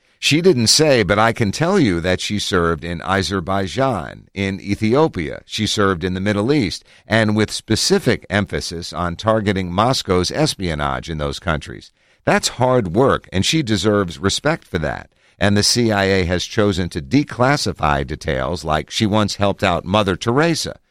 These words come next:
Does that make her a saint? Apart from the enhanced interrogation and extraordinary rendition aspects of what she did, does her experience, resume, and comportment argue for her or against her to lead the C I A?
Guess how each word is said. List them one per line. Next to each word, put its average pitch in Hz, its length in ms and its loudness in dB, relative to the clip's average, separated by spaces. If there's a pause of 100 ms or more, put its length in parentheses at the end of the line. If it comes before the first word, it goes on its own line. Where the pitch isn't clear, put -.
(220)
Does 92 160 0
that 92 240 2
make 107 220 0
her 101 160 4
a 87 40 2
saint? 127 460 -2 (840)
Apart 180 420 2
from 98 240 2
the 90 160 0
enhanced 95 540 0
interrogation 80 800 -2
and 78 160 -6
extraordinary 92 760 2
rendition 82 680 0
aspects 71 580 -4
of 69 140 -10
what 82 160 -2
she 80 160 -8
did, 71 320 -6 (280)
does 110 240 2
her 113 200 2
experience, 151 880 0
resume, 104 640 0
and 87 240 -6
comportment 107 760 0
argue 98 440 0
for 160 340 2
her 147 380 2
or 107 260 2
against 123 460 0
her 65 240 0
to 95 120 -2
lead 101 300 2
the 73 100 -10
C 80 240 -4
I 67 180 -4
A? 65 320 -12